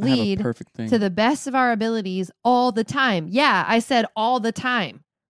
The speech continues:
Speaker 2: Like, kick ass all the time.
Speaker 1: Lead. So this is for the guys. Lead in your wisest masculinity possible.
Speaker 2: Lead in your zone of genius. How about that?
Speaker 1: Yes, and your zone of genius is biological masculine. So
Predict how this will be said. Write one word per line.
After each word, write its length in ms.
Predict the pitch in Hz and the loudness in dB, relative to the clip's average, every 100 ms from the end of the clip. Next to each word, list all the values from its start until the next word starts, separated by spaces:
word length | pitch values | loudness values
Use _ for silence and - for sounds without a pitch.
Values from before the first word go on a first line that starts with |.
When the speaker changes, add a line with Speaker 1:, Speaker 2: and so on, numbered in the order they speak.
| 208 | -2
Speaker 2:
Like, 220 | 220 - | -2 0
kick 200 | 285 294 | 0 2
ass 260 | 285 285 | 2 2
all 140 | 269 262 | 2 0
the 80 | 254 | 0
time. 440 | 247 254 160 147 - _ _ _ _ | -4 -4 -6 -8 -16 _ _ _ _
Speaker 1:
Lead. 520 | 131 139 175 202 214 208 _ _ - _ _ _ _ | -4 0 2 2 -2 -6 _ _ -20 _ _ _ _
So 180 | 135 | -6
this 260 | 123 135 - | -4 -4 -8
is 60 | 139 | -10
for 100 | 135 | -6
the 80 | |
guys. 340 | 131 135 127 - _ _ - | -2 0 0 -4 _ _ -12
Lead 560 | 123 147 180 196 190 - _ _ _ _ | -2 0 2 0 -2 -10 _ _ _ _
in 200 | - 147 | -4 -2
your 380 | 143 139 139 131 - - | 0 0 0 0 -6 -8
wisest 680 | 120 131 156 165 175 165 - | -2 0 2 2 0 -4 -2
masculinity 720 | 143 147 - 139 135 131 131 | -2 -2 -2 -2 -2 -2 -4
possible. 640 | 123 117 117 107 104 117 | -2 -4 -4 -6 -8 -8
Speaker 2:
Lead 260 | 214 240 277 | -6 -4 -2
in 120 | 277 | 0
your 140 | 254 233 | 0 0
zone 260 | 214 233 | 0 0
of 100 | 196 | -2
genius. 440 | 156 180 214 160 170 | -4 -4 -4 -6 -10
How 40 | |
about 140 | 170 160 | -12 -10
that? 160 | 180 - | -12 -10
Speaker 1:
Yes, 360 | 143 165 127 - | -2 -2 -2 -6
and 100 | 135 | -4
your 100 | 135 | -2
zone 200 | 127 156 | 0 0
of 80 | 147 | 0
genius 400 | 117 160 127 123 | -2 -2 -2 -4
is 180 | - 139 | -4 -6
biological 680 | 113 117 135 127 131 123 127 | -4 -2 0 0 -2 -2 -2
masculine. 480 | 131 120 - 101 98 | -2 -4 -6 -10 -10
So 360 | - 117 113 | -4 -2 -4